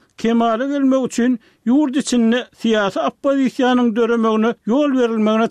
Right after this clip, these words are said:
çagyrýarlar. Azatlygyň habarçysynyň aýry-aýrylykda gurlaşan bir näçe synçysy bir-birini tanamazdan bu hili pikirleriň aýdylmagynyň dogrudan hem türkmen reýallyklarynyň şertlerini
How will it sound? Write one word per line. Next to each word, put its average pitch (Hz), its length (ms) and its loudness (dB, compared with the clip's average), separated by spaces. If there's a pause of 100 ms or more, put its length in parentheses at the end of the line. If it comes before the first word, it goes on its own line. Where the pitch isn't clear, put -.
çagyrýarlar. 202 640 -2 (260)
Azatlygyň 233 640 -2
habarçysynyň 269 580 -2 (180)
aýry-aýrylykda 269 680 -2
gurlaşan 240 480 0 (240)
bir 285 100 0 (100)
näçe 254 320 0
synçysy 220 560 -2 (240)
bir-birini 254 800 2
tanamazdan 214 800 0 (260)
bu 285 80 2
hili 294 320 0
pikirleriň 247 640 -2 (120)
aýdylmagynyň 220 640 0 (280)
dogrudan 214 520 0
hem 247 220 0 (260)
türkmen 277 500 -2
reýallyklarynyň 254 880 0
şertlerini 214 880 0